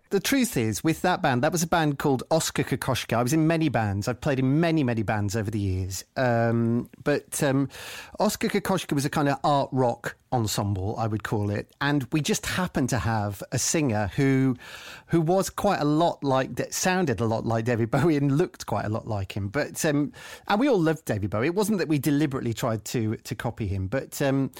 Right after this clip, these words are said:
but I mean, for instance, the track that you opened the show with, um, I chose that track. I mean, I, you know, I just love, I love David Bowie. I really do, as, as you do,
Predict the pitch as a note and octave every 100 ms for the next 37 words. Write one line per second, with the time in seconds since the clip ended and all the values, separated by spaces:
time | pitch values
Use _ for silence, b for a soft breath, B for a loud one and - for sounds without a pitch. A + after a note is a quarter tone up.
0 | B - F#3+ G3 F#3 G#3+ G#3 D#3+ F#3 C3
1 | - - G3+ E3 - - B B - E3
2 | D3+ D3+ D#3+ D#3 - C3 B2+ - E3 D#3+
3 | B2 G2+ D3 - - - - C3+ B2+ B2
4 | B2+ C3 - B B B - D3+ E3 -
5 | G3 F#3+ F3+ - A#2+ - - A2+ - -
6 | D#3 E3+ F#3 F#3 - F3 C#3 D#3+ - D#3+
7 | D3+ C#3+ - - E3 D#3+ E3 D#3+ D3 A#2
8 | F#2+ F#2+ F2+ F2+ F#2 A2+ B2 A#2 A2 A#2
9 | G#2+ G#2 G#2+ - A#2+ G#2+ - C3+ A#2 C3
10 | B2 A2 F#2+ F2+ G2